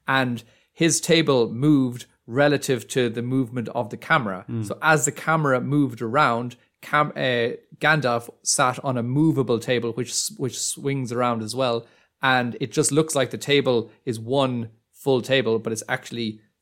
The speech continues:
Speaker 1: two <laughs> separate tables
Speaker 2: Yeah.
Speaker 1: that were sort of blended in together.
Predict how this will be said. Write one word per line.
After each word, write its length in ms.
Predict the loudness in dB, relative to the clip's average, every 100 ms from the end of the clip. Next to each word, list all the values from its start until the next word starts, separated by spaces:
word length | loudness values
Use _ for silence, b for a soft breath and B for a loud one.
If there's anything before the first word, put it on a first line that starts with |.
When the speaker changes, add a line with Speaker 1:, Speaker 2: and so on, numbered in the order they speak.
| -6
Speaker 1:
two 180 | 2 2
<laughs> 140 | 2 2
separate 260 | 0 0
tables 380 | 2 2 2 -4
Speaker 2:
Yeah. 80 | -6
Speaker 1:
that 160 | -6 -4
were 140 | -4
sort 180 | -2 -4
of 80 | 0
blended 360 | 0 0 0
in 120 | -4 -6
together. 420 | -4 -4 -4